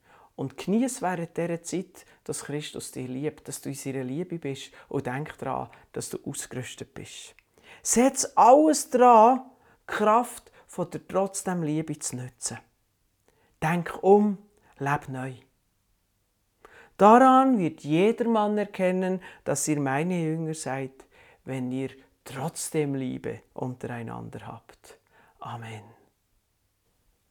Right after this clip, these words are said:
Vater, ich danke dir, dass du uns so ein grosses Geschenk machst. Zuallererst, dass du uns liebst. Du bist für uns gestorben, um uns zu retten.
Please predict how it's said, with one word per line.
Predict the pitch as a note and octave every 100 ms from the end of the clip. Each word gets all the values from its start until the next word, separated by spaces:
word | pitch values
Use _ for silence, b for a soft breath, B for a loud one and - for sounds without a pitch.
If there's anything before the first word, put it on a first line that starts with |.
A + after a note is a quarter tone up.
| _
Vater, | - F#3 F#3+ F#3+
ich | D#3+
danke | D#3 D#3+ D#3+ D#3
dir, | D3+
dass | D3 D3
du | -
uns | D3+ -
so | D#3+
ein | E3
grosses | - D3+ D3 D3+ D3 -
Geschenk | - B2+ C3+ -
machst. | C3+ B2 - - - _
Zuallererst, | - F#3+ G3+ G3 F3+ F3+ F3+
dass | E3 -
du | D#3
uns | D3+ -
liebst. | C3+ C3 - - - _ B B B
Du | F3+
bist | A#3
für | A#3 G#3+
uns | G#3 G3+ -
gestorben, | - F#3+ F#3+ G3+ G3
um | E3
uns | E3 E3 -
zu | D#3+
retten. | D#3+ D#3+ - D#3